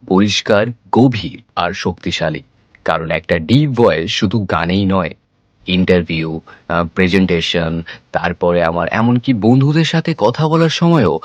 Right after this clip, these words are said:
একটা আলাদা ইমপ্রেশন তৈরি করে। আজ আমি আপনাদের বলবো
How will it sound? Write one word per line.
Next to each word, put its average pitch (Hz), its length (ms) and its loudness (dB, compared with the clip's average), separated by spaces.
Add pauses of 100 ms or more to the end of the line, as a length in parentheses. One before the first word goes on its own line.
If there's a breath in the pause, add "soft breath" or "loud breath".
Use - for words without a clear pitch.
(160 loud breath)
একটা - 380 0
আলাদা 87 380 0
ইমপ্রেশন 95 420 0
তৈরি 98 240 -2
করে। 92 220 0 (680)
আজ 92 340 2
আমি 120 240 4
আপনাদের 123 440 2
বলবো 113 500 0